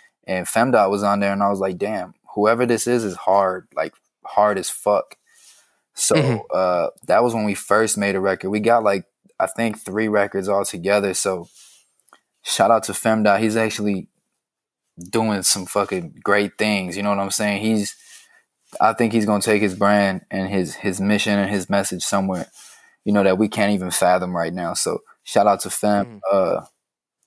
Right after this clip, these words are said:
Speaker 1: who else have I worked with? I can't even remember.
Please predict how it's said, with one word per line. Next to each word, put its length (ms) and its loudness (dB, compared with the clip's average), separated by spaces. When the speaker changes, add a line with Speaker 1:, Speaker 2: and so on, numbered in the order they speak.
Speaker 1:
who 140 4
else 160 2
have 140 0
I 120 2
worked 400 -4
with? 180 -10
I 100 -2
can't 220 -4
even 240 -8
remember. 580 -10